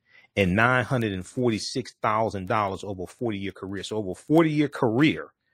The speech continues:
based upon the latest statistics, African-American women make nine hundred sixty-four thousand dollars less. Uh, so read this one,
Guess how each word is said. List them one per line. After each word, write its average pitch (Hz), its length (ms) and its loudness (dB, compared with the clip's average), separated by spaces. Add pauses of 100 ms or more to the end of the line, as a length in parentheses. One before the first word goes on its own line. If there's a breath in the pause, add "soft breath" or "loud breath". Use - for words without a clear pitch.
(560)
based 127 240 4
upon 123 240 0
the 110 60 -2
latest 117 260 -2
statistics, 101 500 -6
African-American 107 640 -6
women 104 260 -6
make 90 220 -8
nine 107 260 -2
hundred 101 240 -8
sixty-four - 520 -6
thousand 95 400 -4
dollars 85 260 -6
less. - 440 -8 (2500 soft breath)
Uh, 101 380 6
so - 180 2
read 131 260 2
this 117 240 0
one, 104 280 -4